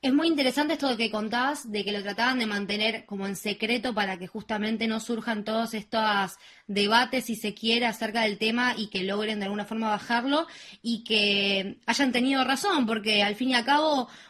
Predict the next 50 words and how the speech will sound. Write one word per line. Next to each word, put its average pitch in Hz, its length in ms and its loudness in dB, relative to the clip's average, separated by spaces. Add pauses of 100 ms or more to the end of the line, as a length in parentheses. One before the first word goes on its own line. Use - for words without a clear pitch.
una 247 180 2
vez 262 120 4
que 277 80 -4
ustedes 277 200 0
lo 254 80 2
vieron 269 220 0
publicado, 262 460 4
ya 254 140 -2
lo 247 120 2
vieron 254 220 0
como 220 180 0
una 240 160 0
conquista, 233 600 2
como 214 180 -2
algo 240 180 2
que 214 60 0
habían 233 260 2
logrado, 247 600 2 (280)
eh, 196 360 0
crear 262 580 4 (520)
con 208 240 -2
toda 294 260 4
la 240 120 6
lucha 277 320 0
que 233 80 -8
ustedes 247 320 0
vienen 240 240 0
llevando 233 360 0
hace 254 220 -2
años, 311 480 0 (640)
y 254 320 2
de 240 160 2
la 240 160 4
nada, 339 460 4
en 254 160 2
cinco 294 320 0
horas 320 220 4
que 240 100 -2
lo 220 120 2
den 262 180 2
de 269 120 2
baja, 294 400 2
es 240 160 -2
algo 262 180 0
que 233 120 -4
creo 254 180 0
que 214 140 0
nadie 262 340 2
se 247 100 -6
esperaba, 254 680 2